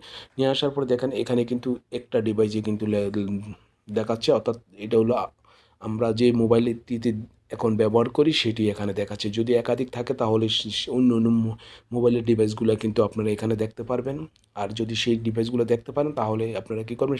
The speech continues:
সেই ডিভাইসটির উপরে অথবা সেই মোবাইলটির লোগোর উপর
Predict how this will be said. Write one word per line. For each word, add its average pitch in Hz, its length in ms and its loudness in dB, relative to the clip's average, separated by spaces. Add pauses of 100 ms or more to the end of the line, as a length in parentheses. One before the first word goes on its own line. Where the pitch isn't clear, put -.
সেই 110 200 4
ডিভাইসটির 107 480 2
উপরে 127 340 4 (360)
অথবা 117 320 4
সেই 117 180 2
মোবাইলটির 113 540 2 (220)
লোগোর 113 320 -2
উপর 113 180 0